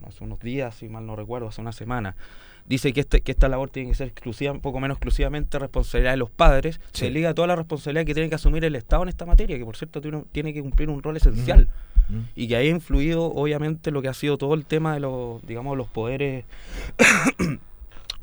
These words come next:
Speaker 1: eh, más con-, de carácter más conservador, en,
Speaker 2: Ujú.
Speaker 1: en impedir de que, de que se imparta educación sexual en lo-, en lo-, en los colegios, y que en definitiva, si, en definitiva, si uno ve cómo ha sido el acceso a esa educación sexual, también responde a una cuestión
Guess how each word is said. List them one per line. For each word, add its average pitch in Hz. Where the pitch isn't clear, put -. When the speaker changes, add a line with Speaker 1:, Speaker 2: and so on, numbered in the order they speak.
Speaker 1:
eh, 113
más 120
con-, -
de 117
carácter 123
más 127
conservador, 135
en, 123
Speaker 2:
Ujú. 117
Speaker 1:
en 113
impedir 120
de 135
que, 117
de 113
que -
se 123
imparta 123
educación 120
sexual 127
en 120
lo-, 113
en 107
lo-, 98
en 104
los 98
colegios, 131
y 113
que 113
en 113
definitiva, 117
si, 117
en 104
definitiva, 110
si -
uno 123
ve 123
cómo 131
ha 120
sido 139
el 120
acceso 160
a -
esa 120
educación 120
sexual, 143
también 123
responde 143
a -
una 139
cuestión 139